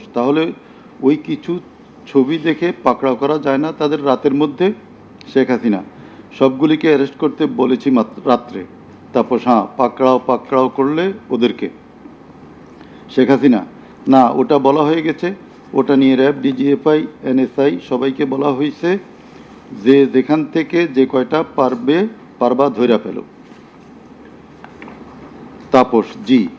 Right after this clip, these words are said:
শেখ হাসিনা, ওটা বলা আছে, আর এখানে গ্যাদারিং দেখবে সেখানে, আর যেখানে গ্যাদারিং দেখবে সেখানে ওই উপর থেকে,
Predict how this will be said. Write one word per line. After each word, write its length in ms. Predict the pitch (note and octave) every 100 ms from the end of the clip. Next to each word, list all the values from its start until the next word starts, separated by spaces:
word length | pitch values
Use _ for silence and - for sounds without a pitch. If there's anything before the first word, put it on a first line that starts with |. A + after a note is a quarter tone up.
| - - - - - - -
শেখ 160 | C#3+ C3
হাসিনা, 280 | B2+ B2+ G2+ - - - - - C#3+
ওটা 140 | D3+ D#3
বলা 160 | D3+ C3 B2
আছে, 200 | F#2+ G2+ - - - - - - -
আর 80 | A#2 - B2+
এখানে 260 | B2+ D#3+ D#3
গ্যাদারিং 340 | C3 B2+ D3 E3 D3+
দেখবে 340 | D3 C3+ C#3+ E3+ F#3+ G3+ - - - -
সেখানে, 420 | B2+ A2+ D3 E3 F3+ - - - B2+
আর 80 | B2+ A2+
যেখানে 280 | C3 E3 E3
গ্যাদারিং 280 | C#3+ D3 E3 D#3
দেখবে 180 | D#3+ E3 -
সেখানে 320 | C3+ D3+ E3 F3 A2+ C3+
ওই 100 | D#3 C#3+
উপর 200 | B2 D#3 D3 D#3+
থেকে, 200 | D#3